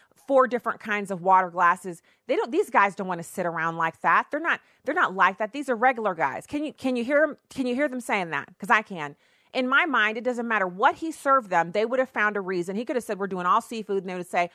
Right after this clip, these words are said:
"Well, he just obviously doesn't respect the farmers of America who raise pigs and cattle." No matter what he served, they would have found a way to connect it to racism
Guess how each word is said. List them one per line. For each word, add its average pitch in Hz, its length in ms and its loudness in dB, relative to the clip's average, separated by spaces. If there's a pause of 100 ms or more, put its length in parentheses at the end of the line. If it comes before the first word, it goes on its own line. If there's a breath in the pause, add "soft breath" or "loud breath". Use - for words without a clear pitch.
(200 soft breath)
"Well, 156 140 0
he - 180 -6
just 185 200 -8
obviously 165 360 2
doesn't 151 240 -8
respect 160 480 -2 (260 soft breath)
the 165 160 -2
farmers 180 460 0
of 165 60 -4
America 160 500 -4
who 170 120 -10
raise 165 360 -2
pigs 165 480 -2 (260 soft breath)
and 160 220 -6
cattle." 165 480 2 (880)
No 196 80 -6
matter 180 240 0
what 226 240 6
he 359 80 -4
served, 175 500 -4
they 185 120 -2
would 208 80 -2
have 220 100 -6
found 208 240 2
a 202 60 -4
way 165 160 0
to 160 80 -4
connect 175 400 -4
it 285 80 -14
to 269 80 -10
racism 165 580 -4